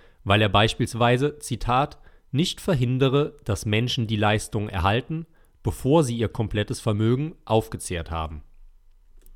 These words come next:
Auf der Achse des Guten schreibt Markus Wahlefeld, dass die Deutschen durchaus Humor besitzen, beispielsweise bei den aktuellen Reformen der Bundeswehr,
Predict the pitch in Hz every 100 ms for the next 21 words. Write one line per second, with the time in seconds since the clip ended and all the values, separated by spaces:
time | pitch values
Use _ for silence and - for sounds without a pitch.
0 | - _ _ _ - - - - - 180
1 | 170 - 135 135 135 - 113 - 110 110
2 | - 135 131 135 127 139 - - 113 104
3 | - 110 98 95 95 - 101 120 123 -
4 | 123 123 - - - 131 - 120 104 104
5 | - 117 104 107 101 - 120 107 - 143
6 | 151 127 98 92 - - 85 - _ -
7 | - 98 110 156 139 151 165 165 107 101
8 | 107 110 - 113 110 107 92 - 107 98
9 | 95 92 127 165 147 139 143 143